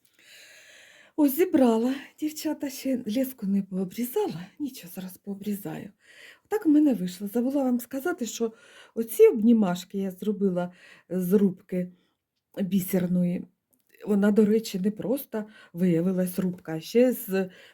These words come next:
покриттям Аврора Бореаліс. І гляньте, вона як виблискує, може видно, може ні. Отак зробила кулончик з серцем. Отут, е, д-, по дві намистинки, обняла їх оцією рубкою. Так,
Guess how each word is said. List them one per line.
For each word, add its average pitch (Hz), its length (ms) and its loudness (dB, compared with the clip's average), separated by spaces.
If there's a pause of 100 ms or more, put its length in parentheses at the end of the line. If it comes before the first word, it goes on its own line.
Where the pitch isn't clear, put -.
покриттям 214 560 2
Аврора 208 380 4
Бореаліс. 190 720 0
І 196 100 -4
гляньте, 180 460 -2
вона 180 260 -4
як 175 180 -8
виблискує, 180 600 -6
може 175 280 -4
видно, 202 380 -4
може 185 320 -4
ні. 190 280 -4 (600)
Отак 214 300 2
зробила 185 540 -2 (100)
кулончик 196 600 0
з - 100 -14
серцем. 262 560 -6 (200)
Отут, 320 400 0 (160)
е, 202 300 -2 (320)
д-, 208 80 -2
по 262 240 -4
дві 214 220 2
намистинки, 190 920 -2
обняла 214 600 4
їх 226 240 2
оцією 202 500 2
рубкою. 202 640 -6 (520)
Так, 427 200 -4